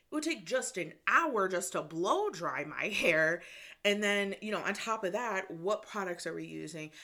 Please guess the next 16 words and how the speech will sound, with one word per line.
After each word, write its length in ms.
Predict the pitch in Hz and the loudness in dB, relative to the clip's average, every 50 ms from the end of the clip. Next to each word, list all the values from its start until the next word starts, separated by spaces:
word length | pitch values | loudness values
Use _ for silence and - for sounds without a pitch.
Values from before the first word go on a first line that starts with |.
| - - | -16 -8
How 140 | - 233 240 | -4 -4 -4
can 160 | 240 247 233 | -4 -4 -8
I 60 | 220 | -6
get 120 | 214 220 | -4 -4
it 100 | 208 196 | -6 -6
flatter? 360 | - - 196 185 175 165 165 165 | -6 -8 -6 -4 -4 -4 -4 -4
How 160 | - 202 214 | -4 -6 -6
can 120 | 214 226 | -6 -8
I 60 | 208 | -8
get 140 | 208 214 202 | -6 -6 -6
it 80 | 190 190 | -6 -6
straighter? 400 | - - 180 165 160 156 151 - | -6 -4 -4 -4 -4 -6 -6 -6
I 60 | - | -8
destroyed 1080 | 175 170 - - - - - - 165 151 147 151 156 175 208 220 196 170 156 156 156 160 | -8 -8 -10 -10 -12 -12 -14 -14 -14 -12 -8 -4 2 4 4 6 6 4 2 2 -2 -4
my 160 | 165 139 151 | -6 -8 -8
curls. 440 | 143 - 170 156 147 123 131 - - | -6 -4 -4 -4 -4 -6 -8 -10 -12